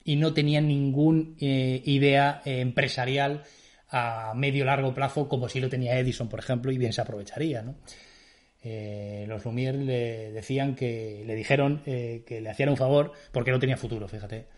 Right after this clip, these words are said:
Luego más adelante Méliès compraría su propia cámara y rodaría sus, sus propias películas, mucho más, mm, barata, por cierto, de este, que los diez mil euros que llegó a,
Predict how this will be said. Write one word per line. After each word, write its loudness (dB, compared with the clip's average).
Luego 0
más 2
adelante 2
Méliès 0
compraría -6
su -6
propia -4
cámara 4
y 2
rodaría -4
sus, -12
sus -6
propias -4
películas, 0
mucho 0
más, -2
mm, -4
barata, 0
por -6
cierto, -8
de -4
este, -10
que -4
los -4
diez -2
mil 2
euros 6
que 2
llegó 6
a, 0